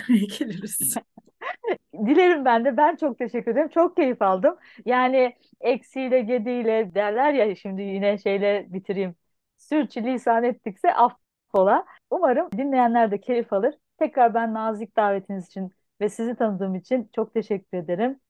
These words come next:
Speaker 2: Çok memnun oldum. Umarım yine görüşürüz sizin de söylediğiniz gibi.
Speaker 1: Umarım. Sevgili dinleyicilerimiz, bugünkü konuğumuz Nilgün Firidinoğlu idi. Kendisiyle on dokuzuncu yüzyıl ikinci yarısından itibaren Osmanlı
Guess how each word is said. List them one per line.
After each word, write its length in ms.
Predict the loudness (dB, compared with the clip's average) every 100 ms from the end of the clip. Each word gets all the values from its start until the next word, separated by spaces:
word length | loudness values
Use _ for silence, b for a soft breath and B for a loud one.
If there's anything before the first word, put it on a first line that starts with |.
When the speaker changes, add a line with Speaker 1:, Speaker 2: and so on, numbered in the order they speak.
| -8
Speaker 2:
Çok 220 | -2 -2
memnun 320 | -2 -4 -2 -4
oldum. 380 | -4 -2 -4 -6 _ -6
Umarım 440 | -2 2 2 0 -4 _ _ _ _ -8
yine 320 | -4 -4 -4
görüşürüz 460 | -2 -2 0 0 0
sizin 280 | -4 -4 -4
de 100 | -2
söylediğiniz 480 | -2 -4 -4 -10 -10
gibi. 200 | -12 -12 _ _ _ _ _ _ _ _ _
Speaker 1:
Umarım. 480 | -4 -2 -2 -4 -6 -2
Sevgili 320 | 2 2 2
dinleyicilerimiz, 680 | 0 2 2 2 0 -2 -4
bugünkü 460 | -6 0 0 -2 -4
konuğumuz 540 | -2 0 0 -2 -2
Nilgün 480 | 0 0 0 -4 -8 b _ -6
Firidinoğlu 560 | -2 2 4 4 2 -2
idi. 320 | -6 -10 -14 b b b -4
Kendisiyle 480 | 0 0 2 2
on 240 | 4 4 4
dokuzuncu 400 | 2 2 4 2
yüzyıl 400 | 0 0 -4 -6 -10
ikinci 640 | -4 4 4 4 0 -4 _ _ _ _ -2
yarısından 520 | -2 -2 -4 -4 -2
itibaren 800 | 0 0 0 0 0 0 -2 -4 _
Osmanlı 580 | -2 0 4 4 4 2